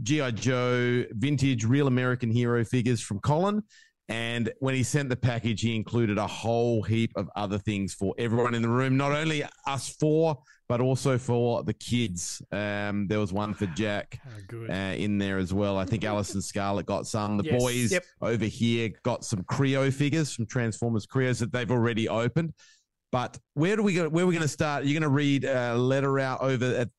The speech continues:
Speaker 1: uh, there. Do we have something over there? Ben,
Speaker 3: We've,
Speaker 1: do you wanna
Speaker 3: we've,
Speaker 1: read yours
Speaker 3: we've
Speaker 1: out,
Speaker 3: each
Speaker 1: maybe?
Speaker 3: got, uh, letters attached to, uh, presents, which is so generous of Colin. Thank you so
Speaker 2: Yeah.
Speaker 3: much, mate. So it says, "Dear Ben, I have particularly hijacked Trent's Hasbro Pulse box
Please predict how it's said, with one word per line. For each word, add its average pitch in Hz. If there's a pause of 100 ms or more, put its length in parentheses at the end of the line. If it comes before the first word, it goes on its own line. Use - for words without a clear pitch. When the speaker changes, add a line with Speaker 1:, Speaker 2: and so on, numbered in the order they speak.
(100)
Speaker 1:
uh, 120
there. 139
Do 165
we 131
have 135
something 127
over 117
there? 117 (100)
Ben, 135
Speaker 3:
We've, 143
Speaker 1:
do 123
you 131
wanna -
Speaker 3:
we've, 117
Speaker 1:
read 117
yours -
Speaker 3:
we've 240
Speaker 1:
out, -
Speaker 3:
each -
Speaker 1:
maybe? -
Speaker 3:
got, 226
uh, 208
letters 208
attached 196
to, 185
uh, 165 (140)
presents, 196
which 202
is 185
so 226
generous 156
of 151
Colin. 151
Thank 190
you 185
so -
Speaker 2:
Yeah. 185
Speaker 3:
much, 165
mate. 156 (360)
So 202
it 202
says, 214
"Dear 254
Ben, 202
I 190
have 180
particularly 208
hijacked 190
Trent's 190
Hasbro 214
Pulse 214
box -